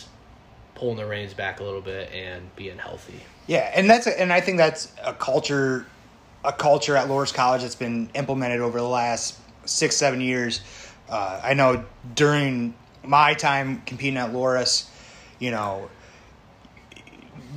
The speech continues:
Speaker 2: we didn't have guys, and I'll, and I'm gonna be out, open and about this, is, like, we didn't have a lot of guys that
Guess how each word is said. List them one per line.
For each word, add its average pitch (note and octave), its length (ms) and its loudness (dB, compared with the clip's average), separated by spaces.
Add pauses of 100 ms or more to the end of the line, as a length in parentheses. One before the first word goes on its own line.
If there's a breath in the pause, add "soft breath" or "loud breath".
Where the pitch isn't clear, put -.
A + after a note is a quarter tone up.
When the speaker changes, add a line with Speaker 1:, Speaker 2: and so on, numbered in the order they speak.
(140)
Speaker 2:
we G3 140 4
didn't A3 180 8
have F3+ 320 2
guys, C3 400 6
and D#3+ 180 0
I'll, E3 140 8
and E3 180 4
I'm D#3+ 140 4
gonna E3 140 0
be D3 100 2
out, C3 180 2
open C3+ 360 -2
and A#2+ 280 -2
about A#2 260 0
this, A#2 200 -4
is, A#2 80 -8
like, A#2 160 -6
we B2+ 80 -2
didn't F3 160 2
have C#3 240 2
a - 20 0
lot C3+ 180 6
of A#2 60 -4
guys A#2+ 380 2
that G#2 320 -4